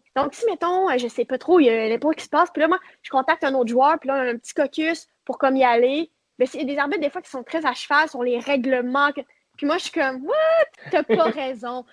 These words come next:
T'as pas raison, mon gars. T'es dans un power trip. » Puis là, je pars, puis je suis comme, « Est-ce que les gens, »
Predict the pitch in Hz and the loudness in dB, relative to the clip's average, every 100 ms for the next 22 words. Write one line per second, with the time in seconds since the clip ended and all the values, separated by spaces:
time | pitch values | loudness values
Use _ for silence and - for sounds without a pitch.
0 | _ 339 320 277 330 302 254 254 262 262 | _ -2 -2 0 -2 -2 -8 -10 -10 -10
1 | 240 269 - - 294 302 285 277 320 330 | -6 -6 -8 -6 -6 -2 -4 -4 -2 0
2 | 320 277 - 302 294 - 277 269 269 - | 0 -6 -6 -6 -6 -6 0 0 0 -4
3 | 269 269 254 254 - 262 - - - 494 | -2 -2 -4 -12 -8 -8 -4 -4 0 4
4 | 453 381 | 4 4